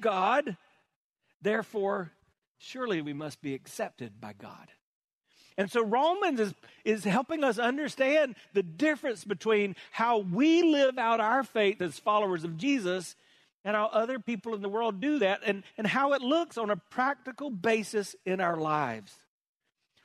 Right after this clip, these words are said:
When we come to chapter fifteen, Paul has just challenged the church at Rome, 'cause this is a letter to a specific church at Rome. He's just challenged them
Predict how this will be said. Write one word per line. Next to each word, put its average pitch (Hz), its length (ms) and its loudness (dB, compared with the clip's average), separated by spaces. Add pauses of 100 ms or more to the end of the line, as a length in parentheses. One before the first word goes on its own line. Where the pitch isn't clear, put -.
When 226 100 -4
we 226 80 2
come 339 300 0
to 359 80 -2
chapter 240 340 -2
fifteen, 190 540 0
Paul 214 260 2
has 156 240 -2
just 247 440 -2
challenged 214 920 -2 (420)
the 160 120 -4
church 202 360 -4
at 233 140 -6
Rome, 160 320 -2
'cause 156 200 -10
this 160 160 -6
is 180 120 -6
a 190 60 0
letter 175 320 2
to 170 200 -6
a 156 60 -6
specific 175 480 -10
church 190 240 -10
at - 80 -12
Rome. 156 220 -4 (340)
He's 202 320 -2
just 214 380 0
challenged 220 540 -2
them 160 380 -4